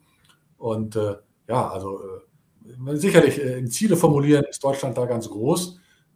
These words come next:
Äh, um es aber praktisch, Energiewende hinzubekommen, muss man <laughs> eben auch mal dafür sorgen, das Planungsrecht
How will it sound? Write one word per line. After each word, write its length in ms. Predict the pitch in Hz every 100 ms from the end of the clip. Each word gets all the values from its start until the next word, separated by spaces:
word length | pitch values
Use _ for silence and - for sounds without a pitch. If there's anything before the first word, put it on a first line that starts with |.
| -
Äh, 220 | 123 123
um 200 | 123 127
es 80 | 123
aber 180 | 113
praktisch, 640 | 113 147 147 151 147 - - _ _
Energiewende 480 | 127 127 131 131 127
hinzubekommen, 720 | 113 123 131 131 143 147 147 - _ _ -
muss 140 | 120
man 160 | 127 131
<laughs> 20 |
eben 200 | 139 127
auch 180 | 123 120
mal 120 | 123
dafür 240 | 113 123
sorgen, 240 | 120 123 123
das 160 | 113
Planungsrecht 680 | - 170 165 131 123 - -